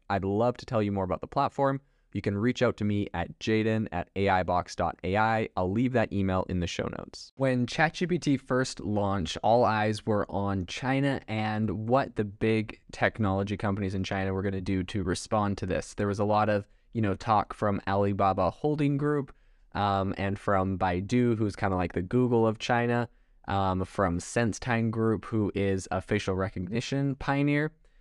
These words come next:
um, based out of Hong Kong. And it's kind of interesting because we've had a few months to gauge exactly what's happening. So on the podcast today, I'm gonna be talking about what is happening in A I in China right now,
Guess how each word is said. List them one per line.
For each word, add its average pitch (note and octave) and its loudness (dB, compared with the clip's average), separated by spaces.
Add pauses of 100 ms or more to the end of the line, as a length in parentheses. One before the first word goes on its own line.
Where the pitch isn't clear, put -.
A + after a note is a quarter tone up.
(180)
um, F#2+ 0
based F#2+ 0
out F#2+ 4
of F2+ -2
Hong G2 0
Kong. A2 0 (400)
And C3+ 2
it's C3+ -4
kind E3+ 0
of F3+ 2
interesting D3 0
because B2 0
we've A#2+ 0
had B2+ 0
a C#3 -2
few C3 0
months A2+ 0
to G#2+ -4
gauge G2+ 0
exactly B2 2
what's C3+ -2
happening. A2 2
So A2 0
on G#2+ 2
the G#2 -2
podcast B2+ 0
today, A2+ 2
I'm A#2+ 0
gonna C3+ 0
be B2 0
talking A2 2
about G#2+ 2 (300)
what B2 4
is C3+ -2
happening A2+ 2
in G#2+ 0 (100)
A G#2 2
I G2+ 2
in F#2+ 0
China C#3 0
right D3+ 0
now, D#3+ 0